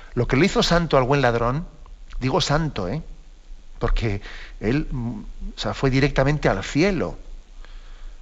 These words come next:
el momento de su muerte, sin necesidad de purgatorio. ¿Eh? La prueba es que le dice, "Hoy mismo estarás conmigo en el paraíso". El buen ladrón no necesitó purgatorio, ¿no? Es impresionante, ¿no? ¿Qué es lo que le hizo no necesario el purgatorio?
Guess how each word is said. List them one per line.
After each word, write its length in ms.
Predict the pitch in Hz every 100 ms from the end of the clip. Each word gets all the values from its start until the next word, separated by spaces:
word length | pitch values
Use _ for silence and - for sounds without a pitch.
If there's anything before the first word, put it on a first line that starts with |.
| -
el 120 | 110
momento 300 | 104 123 135
de 60 | 131
su 120 | -
muerte, 280 | 117 160 131
sin 180 | - 123
necesidad 340 | 120 113 131
de 100 | 165
purgatorio. 680 | - 123 107 131 208 139 - - - - - - - - -
¿Eh? 100 | 156 -
La 100 | 104
prueba 200 | 123 143
es 80 |
que 80 | -
le 80 | 123
dice, 240 | 135 135 - - - -
"Hoy 140 | 156
mismo 320 | 139 104 185
estarás 340 | 120 - 117 -
conmigo 300 | 123 123 117
en 60 |
el 80 | 113
paraíso". 460 | 101 107 - 135 110 - - - -
El 160 | 113 107
buen 180 | 151 165
ladrón 320 | 165 180 165
no 80 | 208
necesitó 580 | 208 143 131 123 185
purgatorio, 680 | 196 175 117 104 - 240 156
¿no? 120 | 120 160
Es 120 | 170
impresionante, 800 | 156 - - 110 156 196 123 113
¿no? 180 | 196 - - - - - -
¿Qué 280 | 247 247 185
es 160 | 120
lo 200 | 143 143
que 140 | 143 143
le 340 | 131 131 117 - - -
hizo 340 | 165 156 160 139
no 300 | 139 165 175
necesario 720 | 160 135 127 - 170 156 135
el 80 | 113
purgatorio? 640 | 127 123 123 160 120